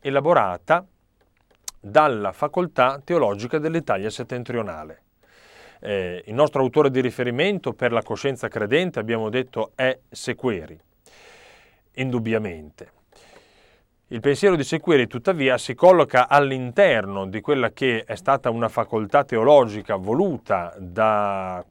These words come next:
colui che sarà poi Papa, eh, Paolo sesto, il cardinale Montini, cardinale di Milano, eh, ed è una facoltà, quella teologica, che, avendo fatto propria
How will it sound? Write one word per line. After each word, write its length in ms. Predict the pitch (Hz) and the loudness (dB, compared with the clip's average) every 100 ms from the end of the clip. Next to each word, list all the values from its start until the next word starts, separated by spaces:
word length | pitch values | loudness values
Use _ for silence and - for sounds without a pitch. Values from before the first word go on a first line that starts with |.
| _ | _
colui 360 | 113 127 190 | -2 0 0
che 300 | 143 117 104 95 | -2 -4 -4 -6
sarà 320 | - 117 143 | 0 0 0
poi 460 | - 160 143 104 | 0 0 0 -4
Papa, 800 | 95 127 135 127 - 110 92 87 - | -2 2 2 0 0 0 0 -6 -12
eh, 560 | 98 92 87 82 82 78 | -10 -8 -8 -10 -14 -2
Paolo 320 | - 139 117 | 4 4 4
sesto, 560 | 101 160 123 92 - 95 | -2 0 0 -2 -10 -12
il 120 | 85 | -10
cardinale 1000 | - 98 98 107 117 107 98 90 85 85 _ _ _ | -6 -6 -6 -2 0 0 -4 -8 -10 -16 _ _ _
Montini, 680 | 107 104 156 120 101 160 226 _ - _ | -10 -4 -2 -2 -4 -10 -12 _ -20 _
cardinale 440 | - 95 113 123 | -8 -4 0 0
di 100 | 98 | 0
Milano, 560 | 98 123 110 90 120 190 - - - _ | -4 0 0 -2 -8 -10 -14 -20 -20 _
eh, 720 | 110 101 92 90 92 92 87 87 87 _ _ _ _ _ _ _ _ _ | -6 -4 -4 -6 -10 -16 -18 -20 -20 _ _ _ _ _ _ _ _ _
ed 180 | 139 | 2
è 40 | 180 | 4
una 180 | 175 151 | 4 2
facoltà, 640 | 165 - 190 - 117 135 | 2 0 0 4 4 4
quella 240 | - 135 120 | 0 0 0
teologica, 800 | 120 120 120 92 101 95 156 156 | 2 4 4 2 -6 -2 -2 0
che, 320 | - 151 101 - _ | -2 -2 -2 -10 _
avendo 760 | - 139 135 208 240 240 226 214 | 0 0 2 0 0 -4 -2 -2
fatto 640 | - 170 208 - _ 220 | 2 2 2 -2 _ -4
propria 880 | 208 156 175 131 95 107 101 92 | 0 4 6 4 0 -6 -6 -6